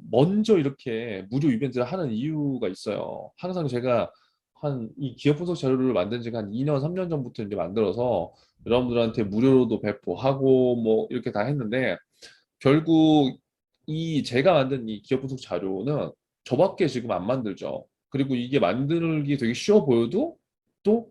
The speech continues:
어떤 기사를 선택해야 되는지, 그러니까 방법을 여러분들한테 다 알려줬는데도 만들기가 쉽지 않을 거예요. 그리고 어떤 부분을, 어, 갖고 와야 되는지 이게 헷갈리는 거예요. 그래서 제가 지금 여러분들한테 드린 건 왜 드렸냐면 지금 이 시기 때 꾸준하게 기업에 대한 로열티를 갖고 가야 돼요.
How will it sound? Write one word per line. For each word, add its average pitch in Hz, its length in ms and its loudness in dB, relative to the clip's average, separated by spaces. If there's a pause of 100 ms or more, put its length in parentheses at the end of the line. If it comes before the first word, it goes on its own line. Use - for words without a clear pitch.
어떤 214 420 4
기사를 139 300 2
선택해야 151 460 -4
되는지, 98 260 -6
그러니까 143 240 0
방법을 180 400 4
여러분들한테 170 440 4
다 120 80 -2
알려줬는데도 135 760 0
만들기가 151 400 -2
쉽지 - 220 -8
않을 113 200 -2
거예요. 104 300 -2 (280)
그리고 127 180 6
어떤 180 300 4
부분을, 139 460 0 (400)
어, 104 160 2
갖고 131 280 -2
와야 135 180 6
되는지 165 320 2
이게 160 200 -2
헷갈리는 143 420 -2
거예요. 98 420 -6 (380)
그래서 170 160 -4
제가 139 280 4
지금 151 380 0
여러분들한테 143 460 0
드린 135 240 -2
건 147 180 -2
왜 101 160 0
드렸냐면 107 680 -6 (440)
지금 160 260 -2
이 160 140 0
시기 190 380 -6
때 147 280 -2
꾸준하게 190 1080 0
기업에 165 480 2
대한 143 260 2
로열티를 131 640 -2
갖고 - 440 -12
가야 123 300 0
돼요. 90 320 -4